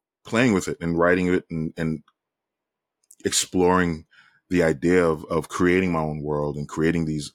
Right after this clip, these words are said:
adventure, action adventure tales with swords and, and, s-, and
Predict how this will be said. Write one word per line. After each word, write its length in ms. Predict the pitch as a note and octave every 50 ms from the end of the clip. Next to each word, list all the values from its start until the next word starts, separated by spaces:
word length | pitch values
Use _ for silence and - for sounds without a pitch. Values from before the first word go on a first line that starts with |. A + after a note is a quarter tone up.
| _
adventure, 680 | E2 E2 D2+ C#2+ E2+ E2+ F2+ - - F2+ D#2+ D#2+ D#2 - -
action 300 | D#2+ E2 - - - F2
adventure 320 | D#2 C#2 E2 E2+ E2 -
tales 520 | - - D#2 C#2+ C#2 C#2 C2+ C2+ - - - _ _ _ _ _ _ _ _ _ _ _ _
with 140 | F2 E2 -
swords 640 | - - - - E2 D#2 D#2 D#2+ D#2+ D#2+ D#2 C#2+ D2
and, 280 | D2+ D2 C#2+ C#2+ C2 - _ _ _ _ _ _ _ _ _ _ -
and, 120 | E2 D2
s-, 240 | - - - - - -
and 280 | E2 D#2 D2+ C#2+ C2